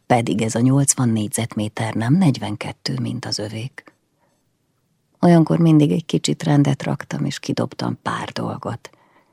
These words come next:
de ezt a dobozt nem engedtem. Ehhez senki nem nyúlhatott.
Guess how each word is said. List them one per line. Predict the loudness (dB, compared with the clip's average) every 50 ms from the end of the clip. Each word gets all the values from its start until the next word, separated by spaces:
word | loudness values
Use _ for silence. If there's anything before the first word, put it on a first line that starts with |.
| _ _ _ _ _ _
de | -6 -6 -6 -6
ezt | -8 -8 -8 -6 -6 -6 -6
a | -8 -10
dobozt | -8 -6 -8 -8 -8 -10 -10 -10 -8 -6
nem | -4 -2 -2 -2
engedtem. | -2 -4 -6 -10 -10 -12 -12 -14 _ _ -14 -14 -14 -14 -14 -20 _ _ _ _ _ _ _ _ _ _ _ _ _ _ _ _ 0
Ehhez | 0 2 2 2 0 -2
senki | 0 4 4 4 4 2 0 -4 -6
nem | -6 -4 -4
nyúlhatott. | -4 -4 -4 -4 -4 -6 -6 -10 -8 -10 -10 -10 _ -16 -20 -20